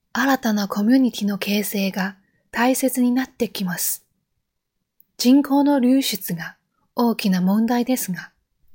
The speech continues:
女川駅や駅前の商店街を中心に復興が進み、元気に頑張っています。復興庁では、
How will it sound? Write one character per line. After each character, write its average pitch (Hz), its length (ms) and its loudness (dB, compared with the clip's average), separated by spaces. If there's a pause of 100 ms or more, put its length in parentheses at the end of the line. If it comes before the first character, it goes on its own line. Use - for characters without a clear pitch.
(100)
女 226 280 4
川 294 300 2
駅 285 340 -4
や 190 200 -10 (240)
駅 208 260 0
前 277 240 4
の 196 140 0
商 226 240 -4
店 240 280 0
街 190 240 -4
を 180 40 -10
中 196 240 -2
心 196 320 -2
に 208 260 -4 (540)
復 - 240 -6
興 247 240 0
が 254 160 0
進 233 340 0
み、 190 220 -4 (420)
元 240 240 4
気 214 140 -2
に 180 120 2
頑 196 240 -2
張 226 100 -6
っ - 40 -8
て - 80 -6
い 180 140 -2
ま 175 160 -6
す。 - 260 -8 (1040)
復 - 220 -18
興 285 240 4
庁 202 160 -4
で 185 140 -6
は、 180 240 -12